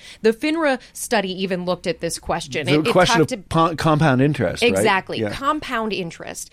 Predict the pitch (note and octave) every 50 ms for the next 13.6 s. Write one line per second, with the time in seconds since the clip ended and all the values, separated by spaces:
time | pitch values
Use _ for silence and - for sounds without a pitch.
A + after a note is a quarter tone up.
0 | - - - - - - A#3 G#3 G3+ - - G3 G#3 A#3+ C#4+ E4 D#4 B3+ B3 A#3
1 | - - G#3 - - - G3 F3+ F3+ - - G3 F3+ F3+ - F#3+ E3 F3+ E3 D#3+
2 | D#3+ - - F#3+ - - F#3 F#3+ A3+ C#4 D#4 E4 D4+ B3+ B3 A3+ A3 A3 G#3+ G3+
3 | - - F3 E3 E3 E3 D#3 D#3 - G3+ G3 G#3+ B3 A#3+ A3+ C4+ B3+ G3+ F#3 F3
4 | F3 E3+ F3 F3 E3+ - - - _ _ - - F#3+ E3 E3 - - - F3 E3
5 | E3 E3 E3+ D#3 D3+ - F2 C#2+ - - - - - - - - - - F#3+ F#3+
6 | F#3 F3 F3+ E3+ E3 _ _ - F#3 F#3+ F#3+ - - - D#4+ F4 E4+ - - D#4
7 | D4 C#4 B3+ - - - A3 G3 F#3+ F#3+ G3 F#3 F3 E3 - - - - C#4+ C#4+
8 | C#4 B3+ - A3+ A3+ - - F#3 D#3+ - - G#3 G#3+ - - G3+ F3+ F3 E3+ E3+
9 | E3 E3 D#3 D3+ F#3+ F#3+ A#3 - - A#3+ G#3+ F#3+ G3+ F#3 E3+ E3+ E3+ D#3+ D3+ E3+
10 | D3+ D3 D3 B2 A#2 G3 - - - - - - _ _ _ _ _ _ _ -
11 | A3 A3+ G#3+ G#3 F#3+ G3 C4 D#4 D#4+ - - C4 A#3+ A#3 A3+ - - _ _ _
12 | - G#3+ G#3+ F#3 E3 F3 G3 A3 C4+ D4+ D4+ C4 A#3+ G#3+ G#3 G3 F3 E3 D3+ C3+
13 | F3 E3 - - - - F3 D3 - D#2+ - -